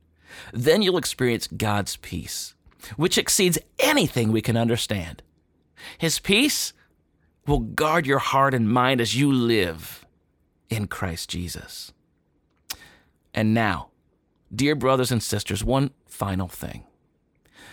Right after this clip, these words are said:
Fix your thoughts on what's true and honorable and right and pure and lovely and admirable. Think about things that are excellent and worthy of praise.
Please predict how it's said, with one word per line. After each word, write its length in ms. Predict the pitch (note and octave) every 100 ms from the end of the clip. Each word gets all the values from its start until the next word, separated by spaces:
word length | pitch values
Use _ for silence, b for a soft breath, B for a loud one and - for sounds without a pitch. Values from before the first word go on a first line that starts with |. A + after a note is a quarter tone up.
| B
Fix 420 | - - G2 - D3+
your 100 | A#2+
thoughts 360 | A2+ E2+ -
on 120 | G#2
what's 200 | F2 -
true 420 | - - G#2+ - - _ _ _ -
and 160 | A2 - -
honorable 560 | G#2+ G2+ F2+ - - - _
and 280 | A2 F#2+ F#2+
right 360 | G2 B1+ - - B B
and 220 | B2+ A2+ -
pure 520 | - B2+ G#2+ - - B B
and 200 | C#3+ C3+
lovely 640 | C3+ B2 B2+ B2+ G#2 F2 - B B
and 180 | C#3 C#3+ -
admirable. 800 | B2+ C3 A#2+ A2 F#2+ E2 A1+ - _ _ _ _ _ _ _ _ -
Think 140 | G#3+
about 200 | C#4 -
things 260 | G#3 G#3+ -
that 120 | C3+
are 120 | D3+ -
excellent 460 | F3+ - C3 A2+
and 180 | A#2 A#2
worthy 300 | D3+ D#3 C3+
of 120 | A2+
praise. 520 | - G2+ F2 C#2+ -